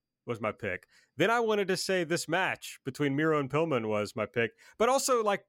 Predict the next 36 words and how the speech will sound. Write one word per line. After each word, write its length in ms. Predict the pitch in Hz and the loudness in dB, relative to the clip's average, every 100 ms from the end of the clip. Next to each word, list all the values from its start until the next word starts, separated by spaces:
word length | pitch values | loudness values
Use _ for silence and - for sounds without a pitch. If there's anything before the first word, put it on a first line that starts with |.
| - | 0
Brian 240 | 190 196 | 2 2
Pillman 380 | 170 208 214 123 | 0 0 0 0
is 140 | 123 | 0
also 320 | 147 160 - 113 | 0 -2 -2 -2
my 160 | 101 | -2
pick. 380 | - 110 104 - _ _ - | -4 -4 -4 -6 _ _ -10
So 440 | - 156 143 135 _ - | 0 2 2 0 _ -2
I 60 | |
just, 300 | 214 294 - _ - | 0 0 -4 _ -2
everything 340 | 220 247 233 | 0 0 0
about 260 | 196 196 196 | 0 -2 -2
this 160 | 160 | -4
segment 380 | - 180 175 190 | -2 -2 -2 -2
I 160 | 165 175 | 0 0
loved. 420 | 175 180 180 170 | 0 0 0 -2
I 180 | 143 139 | -2 0
love 560 | 131 147 151 147 135 - | 0 2 2 -2 -8 -6
God's 320 | 139 143 143 | 0 0 0
favorite 360 | - 160 139 135 | -2 -2 0 -4
champion, 680 | - 147 143 147 143 139 143 | 0 0 0 0 0 0 -6
of 140 | 127 - | -10 -4
course. 500 | 156 160 151 - - - - _ - | 0 2 2 -2 -8 -14 -20 _ -4
They 140 | 147 175 | -2 0
had 520 | 185 185 175 147 139 _ _ _ _ _ - | 2 2 2 0 -4 _ _ _ _ _ -2
maybe 280 | 175 214 | 0 2
the 160 | 202 160 | 0 -2
perfect 640 | - - 139 139 185 180 | -4 -2 -2 0 -2 -2
match 300 | 139 139 156 | -2 0 0
to 120 | - 143 | -2 -2
do 200 | 143 160 | 0 0
here. 280 | 175 180 | 0 0
Like, 240 | 170 143 139 | 0 0 0
I 100 | 165 | -2
was 180 | 165 156 | -2 -4
a 40 | |
little, 500 | 180 240 247 214 175 | -6 -2 0 0 -4